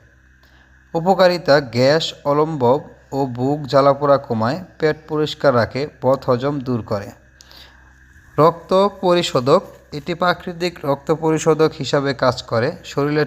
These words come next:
টক্সিন বা বিষাক্ত পদার্থ দূর করতে সহায়তা করে।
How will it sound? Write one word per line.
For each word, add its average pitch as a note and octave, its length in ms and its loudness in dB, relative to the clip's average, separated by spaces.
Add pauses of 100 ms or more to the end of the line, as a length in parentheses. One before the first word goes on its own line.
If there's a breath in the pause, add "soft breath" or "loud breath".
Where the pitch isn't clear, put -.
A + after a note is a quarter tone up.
টক্সিন C#3+ 500 -2
বা B2 140 2
বিষাক্ত B2 440 -6 (160)
পদার্থ B2 380 -2
দূর B2+ 380 -2
করতে B2 400 -2 (480 loud breath)
সহায়তা A2 540 4
করে। G2+ 240 -12